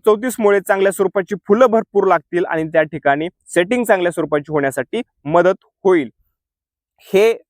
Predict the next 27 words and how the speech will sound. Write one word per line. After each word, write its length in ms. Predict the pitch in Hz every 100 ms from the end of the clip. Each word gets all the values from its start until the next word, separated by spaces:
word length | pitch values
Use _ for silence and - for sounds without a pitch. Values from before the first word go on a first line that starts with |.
| -
न्यूट्रिशन 580 | 190 180 - 202 226 208
मॅनेजमेंटमध्ये 720 | 196 196 185 190 180 180 190
एनपीके 460 | 196 175 180 165 165
चं 140 | 165
झालं. 280 | 151 127 135 - _
आता 140 | 156 196
हे 140 | 214 240
एनपीके 400 | 220 226 214 220
आपण 320 | 196 214 208
ज्यावेळेस 300 | 196 202 196
माल 200 | 196 190
भरपूर 340 | 185 185 196 190
निघत 280 | 185 180 185
आहे, 140 | 180
त्यावेळेस 320 | 180 180 185 -
तेरा 180 | 185 180
चाळीस 220 | 180 180
तेरा 260 | - 175 175
देऊ 180 | 180
शकता, 340 | 175 170 - 170
बारा 200 | 170 175
एकसष्ट 300 | - 185 185
झिरो 240 | 170 170
देऊ 180 | 170 170
शकता 340 | 170 160 175 170
किंवा 220 | 170 170
चोवीस 280 | - 175